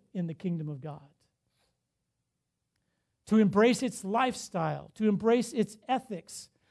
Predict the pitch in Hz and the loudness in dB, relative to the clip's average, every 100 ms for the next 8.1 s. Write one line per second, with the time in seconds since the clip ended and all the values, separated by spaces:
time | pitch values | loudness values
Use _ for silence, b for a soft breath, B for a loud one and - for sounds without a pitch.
0 | _ - 220 190 147 214 247 233 269 233 | _ 0 2 2 4 4 4 0 -4 -4
1 | 147 196 226 254 208 190 - 170 - - | 0 4 4 4 2 -2 -4 -10 -12 -16
2 | 143 147 _ _ _ _ _ _ _ _ | -20 -20 _ _ _ _ _ _ _ _
3 | _ _ _ _ _ _ _ _ _ _ | _ _ _ _ _ _ _ _ _ _
4 | _ _ _ _ _ _ _ _ _ _ | _ _ _ _ _ _ _ _ _ _
5 | _ 160 196 208 196 - - 233 233 247 | _ 4 8 10 8 6 8 8 8 4
6 | 190 254 - 196 170 175 160 - 226 202 | 6 4 4 0 -2 -2 -4 2 6 6
7 | 160 160 147 175 - 175 190 185 139 120 | 2 -2 -2 -4 -4 2 4 4 0 -6